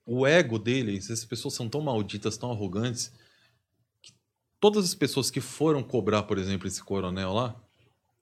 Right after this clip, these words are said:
ou na rua, elas foram, é, intimidadas, ameaçadas de serem presas, ele enfiava o dedo na cara,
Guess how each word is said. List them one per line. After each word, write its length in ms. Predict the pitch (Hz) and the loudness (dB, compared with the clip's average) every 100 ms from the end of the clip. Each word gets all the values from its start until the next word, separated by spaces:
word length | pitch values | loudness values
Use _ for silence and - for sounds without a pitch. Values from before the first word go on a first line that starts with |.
| _ _ _ _ _ _ | _ _ _ _ _ _
ou 160 | 127 143 | 0 2
na 140 | 127 | 2
rua, 500 | 90 104 143 110 98 - | 0 0 0 0 -2 -4
elas 300 | 98 98 - | -4 -4 -4
foram, 560 | 113 107 104 90 85 82 _ _ _ _ _ _ - | -4 -2 -4 -6 -10 -14 _ _ _ _ _ _ -12
é, 160 | 92 | -6
intimidadas, 1160 | 92 98 - 127 127 110 110 101 98 95 92 - | -6 -4 -4 -2 0 2 4 2 0 -2 -4 -8
ameaçadas 640 | 98 98 95 - 95 95 92 | -4 -2 -2 -2 -2 -2 -4
de 40 | |
serem 260 | 98 101 135 | -4 -6 -6
presas, 840 | 107 104 101 101 95 92 90 - - _ - | -4 0 0 0 -2 -6 -6 -10 -14 _ -6
ele 160 | 98 | -4
enfiava 360 | 95 - 107 95 | -4 0 0 2
o 40 | |
dedo 220 | 92 117 101 | -2 -2 -2
na 160 | 123 | -4
cara, 720 | - 113 107 98 92 95 92 | -4 -4 -2 -2 -4 -4 -8